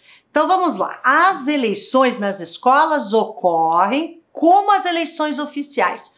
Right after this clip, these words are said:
Sabiam disso? Existe todo um processo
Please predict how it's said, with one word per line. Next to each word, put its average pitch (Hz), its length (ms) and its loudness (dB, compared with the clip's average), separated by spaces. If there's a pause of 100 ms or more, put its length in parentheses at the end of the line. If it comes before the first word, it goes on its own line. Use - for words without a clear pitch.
(120)
Sabiam 285 440 2
disso? 220 600 -2 (540)
Existe 320 480 2
todo 415 680 2
um 359 120 0
processo 226 960 0